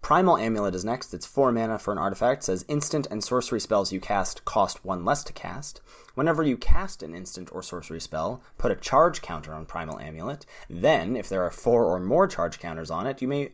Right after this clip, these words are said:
remove those counters and transform it. It transforms into Primal Wellspring, which is a land that has tap to add one mana of any color to your mana pool.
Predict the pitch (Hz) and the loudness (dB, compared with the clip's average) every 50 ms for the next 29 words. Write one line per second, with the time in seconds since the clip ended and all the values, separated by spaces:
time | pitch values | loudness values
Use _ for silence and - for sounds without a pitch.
0 | _ - 151 170 202 240 285 294 226 131 - 98 87 - - - 90 87 85 87 | _ 0 4 6 6 6 6 4 2 0 -2 -2 -2 -4 -6 -10 -10 -8 -8 -8
1 | 85 - - 90 92 - - 101 98 95 - - 143 123 - - - _ - _ | -10 -10 -10 -12 -12 -10 -10 -10 -10 -10 -4 -2 -2 -2 -2 -6 -12 _ -20 _
2 | - - - - - - - - 117 - - 131 127 - - 131 135 127 120 - | -20 -20 -20 -20 -20 -20 -12 -8 -6 -2 0 0 0 0 0 0 2 2 0 -2
3 | 101 98 98 - - 127 127 117 107 98 95 104 120 135 - - 165 165 185 214 | -6 -8 -8 -2 0 2 2 2 2 2 4 6 4 4 4 0 -2 -2 0 -2
4 | 190 - - - 87 87 90 101 110 131 127 - - 85 82 - - 90 85 80 | -6 -6 -8 -6 -2 0 0 2 2 0 -2 -2 -4 -6 -6 -6 -4 -4 -4 -4
5 | - - - - 135 151 180 - - - - - - 90 92 90 98 139 170 170 | -4 -6 0 4 4 4 4 4 -2 -8 -8 -4 0 0 0 2 4 4 4 6
6 | 160 156 156 160 147 95 110 123 156 143 131 127 127 123 123 - 131 113 101 92 | 4 4 4 4 2 2 2 0 0 2 4 4 4 2 2 -2 -2 -2 0 -2
7 | 92 87 - 104 104 123 135 | -4 -4 -2 -2 -2 -2 -4